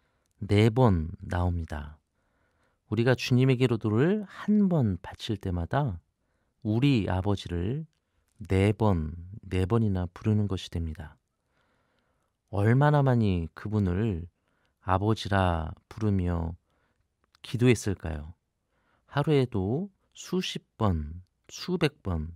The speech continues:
또 묵주기도를 열심히 하시는 분들은 이렇게 우리 아버지를 부르실 거예요. 생각 없이 바쳤더라도 그만큼 하느님 아버지를 우리는 우리도 모르게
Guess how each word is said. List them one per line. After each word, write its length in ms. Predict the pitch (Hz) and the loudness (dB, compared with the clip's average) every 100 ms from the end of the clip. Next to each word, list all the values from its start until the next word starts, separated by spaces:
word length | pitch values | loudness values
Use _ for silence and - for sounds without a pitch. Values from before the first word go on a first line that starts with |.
| _ | _
또 80 | 107 | -8
묵주기도를 920 | 104 - - 143 143 123 107 92 87 | -6 -8 -6 -2 -2 0 0 0 -2
열심히 380 | 90 104 - 113 | -4 -6 -2 0
하시는 320 | 101 107 95 | 0 -2 -2
분들은 440 | 92 82 143 127 85 _ _ _ _ - | -2 -2 0 0 -4 _ _ _ _ 0
이렇게 600 | 117 127 - 98 80 80 - | 2 2 0 -4 -4 -8 -8
우리 340 | 95 110 107 | -4 -2 -2
아버지를 800 | - 98 104 101 85 87 104 92 - _ _ _ | -2 -2 0 -2 -4 -4 -2 -4 -8 _ _ _
부르실 440 | - 107 110 - 104 | -6 -2 -2 -2 -6
거예요. 420 | - 80 78 82 _ _ _ _ _ _ _ _ _ | -6 -8 -8 -16 _ _ _ _ _ _ _ _ _
생각 480 | - - 170 170 165 | -12 -2 0 4 2
없이 580 | 147 - - 123 117 113 - | 2 -4 -4 -2 0 -4 -8
바쳤더라도 1040 | 110 - 113 - 101 92 87 87 131 185 _ _ _ - | -10 -6 -8 -4 -4 -2 -4 -4 -4 -8 _ _ _ -8
그만큼 720 | - 123 123 - 95 80 80 _ _ _ _ | 2 2 2 -2 -4 -4 -8 _ _ _ _
하느님 640 | - 143 131 123 117 113 107 - | -8 -4 0 0 0 -2 -4 -6
아버지를 640 | 95 98 104 - 90 87 | -4 -2 -4 -4 -6 -4
우리는 500 | 82 85 131 110 78 _ _ _ _ _ _ | -4 -2 -2 -2 -6 _ _ _ _ _ _
우리도 380 | 107 131 165 151 | -2 0 2 4
모르게 580 | 113 95 87 85 76 | 2 0 -6 -6 -8